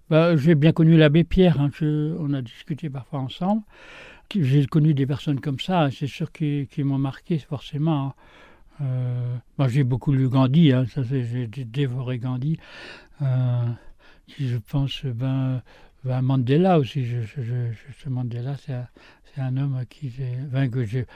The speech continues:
Moi je l'ai vraiment jamais rencontré, mais j'ai lu tout ce qu'on a pu écrire sur lui. Un petit peu aussi, co-, comment, euh, c'est le pasteur, là, comment, euh, Martin Luther King, oui. Mm, oui. Oui, ça, c'est, c'est des personnes, hein,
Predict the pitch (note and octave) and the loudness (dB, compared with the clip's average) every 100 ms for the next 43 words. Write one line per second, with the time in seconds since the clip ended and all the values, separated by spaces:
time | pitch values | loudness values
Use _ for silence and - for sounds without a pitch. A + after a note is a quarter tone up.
0 | - C#3+ C#3 A#2 C3+ B2 B2 B2+ B2+ A#2+ | 0 2 2 2 2 4 4 4 2 2
1 | C3+ - F3+ D3 C3 A#2 C3 B2 C3 B2 | -2 4 6 6 4 4 2 4 2 0
2 | C3 - C3+ B2+ - C3 - A#2+ - C3+ | -4 -2 -2 -2 -2 -4 -4 -12 -10 -8
3 | C3 C#3+ - - - - - - _ - | -4 -4 -6 -16 -20 -20 -20 -20 _ -20
4 | - C#3+ D3 - D#3+ - D#3+ D#3 D3 - | -2 2 4 4 -2 2 4 4 2 0
5 | E3 - - D3+ D#3+ D#3+ D3+ C#3 C3 A2+ | -2 -2 2 6 8 10 10 8 4 0
6 | - - D#3 - C#3+ - E3+ D3 B2 - | -6 4 4 6 0 2 2 4 2 -2
7 | C#3 C#3 C3 C3+ - _ _ _ - B2+ | 2 2 2 -2 -10 _ _ _ 0 4
8 | C3+ - C3+ A#2+ - B2 - A#2+ A#2 - | 4 4 0 0 -4 -10 -6 -6 -6 -12
9 | - C3+ A#2 F#2+ D3 B2 - _ - F#2 | -8 -8 -8 -8 -6 -6 -8 _ -20 -20
10 | - - _ D3 C3+ - C3 - C3+ D3 | -20 -20 _ -2 -2 -2 -6 -4 -6 -4
11 | B2 B2+ - B2 D#3 C3 | -2 -2 -4 -6 -4 -4